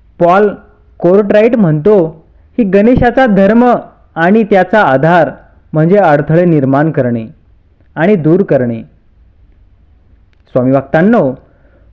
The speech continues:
कृष्णाने नमूद केले की गणेशाची काही नावे कालांतराने विकसित झालेल्या अनेक भूमिकांच्या छटा दाखवतात. ढवळीकर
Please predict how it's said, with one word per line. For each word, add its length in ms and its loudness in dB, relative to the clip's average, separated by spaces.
कृष्णाने 460 0
नमूद 340 2
केले 480 0
की 60 -8
गणेशाची 600 0
काही 380 0
नावे 400 2
कालांतराने 720 0
विकसित 440 -2
झालेल्या 600 0
अनेक 380 0
भूमिकांच्या 720 -2
छटा 200 -2
दाखवतात. 580 -4
ढवळीकर 560 2